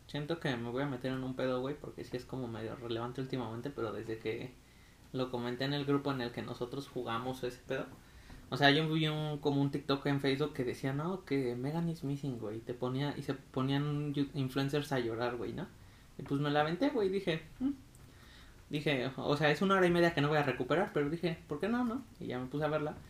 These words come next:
Y pues entendí que sí está muy cabrona en el contexto actual. O sea, de la violencia en contra de la mujer.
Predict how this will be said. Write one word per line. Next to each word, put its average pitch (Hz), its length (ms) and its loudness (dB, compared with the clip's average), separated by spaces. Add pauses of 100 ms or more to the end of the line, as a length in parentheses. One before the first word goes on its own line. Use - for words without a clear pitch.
(320)
Y 143 100 2
pues 151 200 2
entendí 165 340 4
que 196 500 4
sí - 140 -2
está 160 200 2
muy 170 180 2
cabrona 180 500 2 (280)
en 135 100 0
el 127 100 2
contexto 131 380 -2
actual. 160 380 0 (640)
O 143 40 -4
sea, 139 120 2
de 127 280 2
la 123 140 2
violencia 131 460 0
en 139 80 0
contra 131 320 -2
de 123 80 2
la 120 100 -2
mujer. 127 300 -4